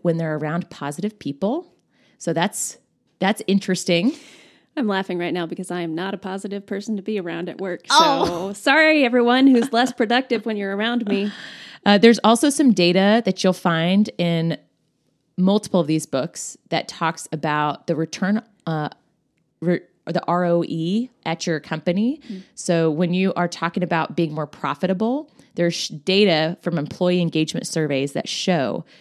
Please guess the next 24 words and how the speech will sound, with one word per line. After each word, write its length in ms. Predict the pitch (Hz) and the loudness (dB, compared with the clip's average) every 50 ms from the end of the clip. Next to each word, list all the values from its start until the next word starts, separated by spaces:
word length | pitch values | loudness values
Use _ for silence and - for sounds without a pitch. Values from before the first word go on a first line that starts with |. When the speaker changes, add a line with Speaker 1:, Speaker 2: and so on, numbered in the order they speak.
| _ _ | _ _
Speaker 1:
employees 380 | - 165 - - 190 190 190 - | -10 -8 -2 0 2 2 2 2
who 60 | 190 | 2
are 80 | 165 165 | 0 0
more 240 | 160 156 160 175 196 | 0 0 2 2 4
engaged, 580 | 202 190 190 160 165 165 165 170 165 - - | 2 2 2 2 2 2 2 0 -2 -4 -6
who 120 | - 170 151 | -4 -2 -2
are 100 | 143 139 | -2 -2
recognized, 840 | 143 160 170 165 - 160 147 151 139 127 127 127 135 143 - - - _ _ _ | -2 -2 -2 -2 -4 -4 -4 -4 -4 -2 -2 -4 -4 -6 -8 -10 -16 _ _ _
you 180 | - 170 175 165 | -2 0 2 2
have 80 | 160 147 | 2 0
a 80 | 143 | -2
better 720 | 135 - _ - 175 165 165 175 170 151 147 156 175 - _ _ _ - | -6 -8 _ -2 0 0 2 2 0 0 0 -4 -6 -8 _ _ _ -18
profit 460 | - - 202 175 180 - - 156 - | -6 0 2 2 2 2 0 -2 -2
as 120 | 156 151 - | -2 -4 -4
a 40 | - | -6
company 480 | - - 170 175 - 220 240 262 302 | -6 -4 -4 -2 2 2 2 2 2
than 220 | 262 202 156 143 143 | 2 0 0 0 0
those 300 | 143 143 147 151 - - | 0 0 0 0 -2 -4
who 140 | 196 - - - | -4 -4 -4 -6
aren't. 360 | 160 143 - - - - - _ _ - | -8 -8 -8 -8 -12 -18 -20 _ _ -10
There 80 | 208 190 | -8 -6
Speaker 2:
R 120 | 185 180 | -2 -2
O 80 | 170 180 | -2 -2
I, 220 | 185 185 196 196 | -2 -6 -8 -10